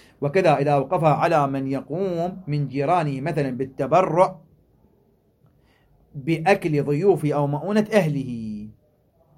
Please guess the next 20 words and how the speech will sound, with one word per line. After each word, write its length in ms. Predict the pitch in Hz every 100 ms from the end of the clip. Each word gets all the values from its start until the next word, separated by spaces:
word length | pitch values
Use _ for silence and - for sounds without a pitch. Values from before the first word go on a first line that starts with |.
| _ _ _ -
وأولادي، 640 | 160 165 147 135 117 123
حتى 500 | 120 240 - - 202
في 120 | 156 165
مقدار 380 | 156 151 190
النفقة 400 | 156 147 190 156
الواجبة 440 | 143 139 185 185 147
عليه 300 | 143 202 233
لهم. 600 | 180 147 131 120 117 113 - - - _ -
تدري 220 | 202 160
الأب 400 | 156 185 170 - _ -
قد 100 | 135
يكون 300 | 139 135 147
واجب 280 | 147 156 131
النفقة 380 | 131 156 139 117
عليه، 460 | 120 156 139 147 - - _ _ -
زين، 320 | 117 156 - - - -
إيه، 280 | 123 127 127
ينفق 360 | 175 151 147 -
على 140 | 156
أولاده 640 | 160 139 135 143 113 113